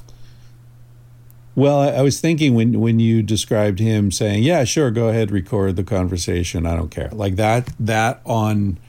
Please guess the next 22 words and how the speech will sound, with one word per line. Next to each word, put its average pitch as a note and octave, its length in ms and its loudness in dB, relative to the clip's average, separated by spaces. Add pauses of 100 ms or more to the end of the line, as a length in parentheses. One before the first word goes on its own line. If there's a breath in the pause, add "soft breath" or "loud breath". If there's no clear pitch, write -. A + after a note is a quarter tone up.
(460 soft breath)
one A2 640 2
level G#2 680 -2
is G2+ 320 -2
him G#2+ 400 2
being G2 340 0
dominant, F#2+ 720 0
saying, G2 480 -2
"I'm G2+ 160 -2
not G#2 160 -2
afraid E2+ 520 -2
of F2 580 -4
you F2+ 340 -4
recording F2 520 -4
this. F#2+ 220 -4
I F2 60 -4
have E2+ 120 -2
nothing E2 340 -4
to F2 80 0
hide." C#3 360 0
That's, F#2+ 400 -6
you F#2+ 80 -4
know. F#2 260 -4